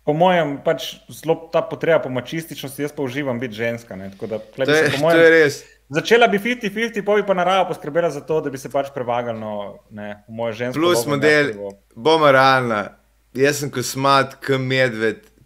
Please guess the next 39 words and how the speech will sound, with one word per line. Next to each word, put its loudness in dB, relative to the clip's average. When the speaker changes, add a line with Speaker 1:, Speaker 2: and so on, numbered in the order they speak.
Speaker 2:
ti -4
pa -4
si -4
gladek, 0
ko -2
Speaker 1:
Ja, -12
pa -18
Speaker 2:
ke -10
Speaker 1:
Gašper, 6
Speaker 2:
riba. 2
Speaker 1:
saj 0
veš 0
tisti -8
vic, -4
ne, -2
ko -6
je -6
prišel -6
novincu -4
v -4
zapor, 0
pa -2
mu -6
je -2
delal -4
star 0
zapornik, -2
res -4
star, -4
debel, -6
cel -10
kosmat, -10
ne, -14
mu -14
je -12
rekel, -16
"Kaj -10
Speaker 2:
Ja. -4
Speaker 1:
boš, -8